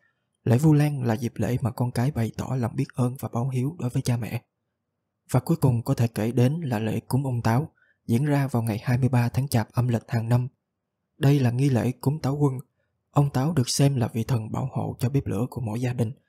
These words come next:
và ghi chép lại mọi sự việc lành dữ trong gia đình để báo cáo lên Ngọc Hoàng. Người Việt tin rằng việc cúng ông Táo sẽ mang lại may mắn, sự bình an và hạnh phúc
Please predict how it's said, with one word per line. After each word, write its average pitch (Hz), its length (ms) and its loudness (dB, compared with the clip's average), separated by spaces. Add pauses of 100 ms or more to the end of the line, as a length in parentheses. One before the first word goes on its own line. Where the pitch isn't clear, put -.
(380)
và 123 100 0
ghi 143 160 0
chép - 240 0
lại 113 220 -2
mọi 117 280 -6
sự 117 200 -2
việc - 260 -4
lành 113 200 -8
dữ 113 280 -4
trong 120 180 0
gia 117 80 -2
đình 123 180 0 (340)
để 110 100 -4
báo 123 200 0
cáo 127 260 -4
lên 131 200 -4
Ngọc 120 180 -6
Hoàng. 117 200 -2 (800)
Người 135 160 4
Việt 131 240 2
tin 156 160 0
rằng 123 300 0
việc 123 220 -4
cúng 156 180 0
ông 139 140 0
Táo 131 220 -2
sẽ 123 160 -4
mang 131 240 -2
lại 117 120 -4
may 127 200 0
mắn, 123 240 -2 (320)
sự - 180 -2
bình 117 200 -2
an 127 300 -2
và 120 100 -6
hạnh 120 200 -8
phúc 165 160 -2